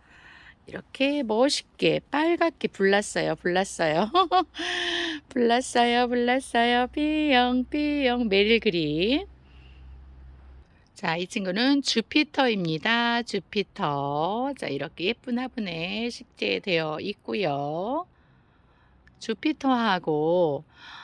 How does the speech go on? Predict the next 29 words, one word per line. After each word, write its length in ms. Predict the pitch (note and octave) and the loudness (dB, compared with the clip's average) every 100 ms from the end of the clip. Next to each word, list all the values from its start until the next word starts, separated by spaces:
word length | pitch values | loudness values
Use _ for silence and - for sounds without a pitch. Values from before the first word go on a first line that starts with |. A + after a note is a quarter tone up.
| - | -14
어, 360 | F3+ E3+ F3+ F#3 | -6 -4 -2 -2
링고스트하고 720 | F3+ G3 A#3+ C#4+ - A#3 F#3+ | 0 0 2 0 2 2 2
좀 160 | - E3+ | -2 -6
비슷하게 440 | - - A#3 G#3+ | -6 -6 -2 0
생겼죠. 1040 | B3 B3 B3 - F3+ E3 F3+ G#3 G3+ F3 | 2 2 2 0 2 4 4 2 0 -2
근데 200 | E3+ - | -6 -10
이 80 | D3+ | -10
친구는 640 | - F3 D3+ E3 A3+ C4+ | -10 -8 -6 -4 -2 -2
주피터고요. 680 | A#3+ E3+ F#3 - E3+ G3 D#4 C4+ | -2 -6 -8 -6 -6 -4 -2 0
얘는 280 | E3+ F3 | 0 -2
주성 500 | E3+ A3+ B3+ B3+ B3+ | -6 -4 -2 -2 -2
마돈나입니다. 1300 | F#3+ E3 F3 B3+ A#3+ G3 D#3 D#3 D3+ D3 G#3+ A3+ A3+ | 0 -2 0 -2 -2 -2 -4 -6 -6 -6 -6 -4 -6
주성 400 | G#3+ F#3 F#3 F#3 | -10 -12 -10 -8
마돈나. 840 | D#3 C#3+ D3+ D3 D#3 D#3+ F#3+ B3 D4 - - D4+ C#4+ - - _ | -8 -10 -10 -10 -10 -10 -8 -8 -10 -14 -18 -14 -14 -16 -20 _
와, 160 | - E3+ | -10 -8
여기 200 | E3 F3+ | -6 -8
물 280 | D#3 F3 G3+ | -6 -4 -4
들어가는 500 | A#3+ A#3 G#3+ F#3 E3+ | -2 -2 -2 -6 -6
거야? 420 | E3+ F3+ - G#3 G3+ | -6 -6 -6 -6 -6
뭐야? 640 | G3+ F#3 - G#3 G#3 A3 A3+ A3+ G#3+ G#3+ | -8 -8 -6 -6 -8 -8 -10 -12 -12 -8
물 240 | G3+ G#3+ | -4 -4
들어가는 520 | A#3 A#3 A3+ G#3+ G#3 | -4 -4 -4 -4 -6
거, 960 | G#3 G3 G3+ G3+ G3+ G3 G3 G3 G3 G3+ | -4 -4 -4 -4 -6 -6 -6 -6 -6 -6
물 300 | G3+ A#3 A#3 | -4 -2 -2
들어가는 640 | A3 A3+ G3+ G3+ F#3+ F#3 F#3+ | -2 -2 -2 0 -2 -2 -4
건가? 880 | F3+ D#3+ E3+ A#3 B3+ C4 C4 B3+ B3+ | -4 -4 -2 0 2 2 0 -2 -6
조금 260 | - A#3+ G3 | -8 -8 -8
이따 240 | F3 F3 | -8 -8
더 380 | E3+ F#3 F3 E3 | -4 -2 -2 -4